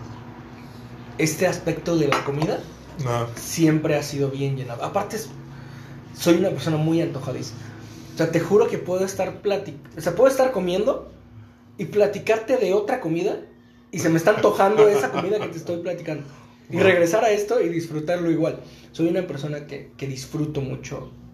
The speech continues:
Speaker 1: comer.
Speaker 2: Ujú.
Speaker 1: O sea, si algo me encanta es comer, ¿no?
Speaker 2: Ujú.
Speaker 1: Por eso te decía, a veces cosas muy sencillas, otras cosas, pues, mucho más elaboradas,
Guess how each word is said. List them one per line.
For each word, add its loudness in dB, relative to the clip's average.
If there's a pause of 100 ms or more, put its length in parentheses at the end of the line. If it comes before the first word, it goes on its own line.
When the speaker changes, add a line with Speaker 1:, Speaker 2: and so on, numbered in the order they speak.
Speaker 1:
comer. -10 (440)
Speaker 2:
Ujú. -2
Speaker 1:
O -4
sea, 0
si 0
algo -2 (260)
me -10
encanta -8
es -8
comer, -16 (680)
¿no? -8
Speaker 2:
Ujú. -6 (300)
Speaker 1:
Por 4
eso 2
te -2
decía, -2
a 4
veces 0
cosas -6
muy -2
sencillas, -6
otras -6
cosas, -8 (500)
pues, -4 (140)
mucho -6
más -4 (420)
elaboradas, 2